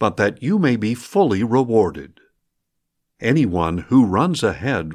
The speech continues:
without remaining in the teaching of Christ does not have God. Whoever remains in his teaching has both the Father and the Son. If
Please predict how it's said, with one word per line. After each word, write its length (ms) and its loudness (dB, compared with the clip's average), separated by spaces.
without 460 -2
remaining 560 0
in 180 -4
the 140 0
teaching 420 -4
of 160 -2
Christ 540 -2
does 260 -4
not 420 -2
have 320 -4
God. 540 -4
Whoever 460 -2
remains 640 -2
in 220 -6
his 240 -6
teaching 560 -4
has 320 -4
both 520 -2
the 120 -2
Father 640 -4
and 360 -6
the 120 -2
Son. 560 -6
If 180 0